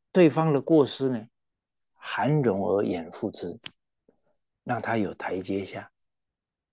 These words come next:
啊，要留他的面子，啊，包容。一则令其可改，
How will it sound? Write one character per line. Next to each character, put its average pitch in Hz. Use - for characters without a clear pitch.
啊， 101
要 107
留 98
他 107
的 98
面 107
子， -
啊， -
包 101
容。 -
一 143
则 123
令 131
其 104
可 -
改， -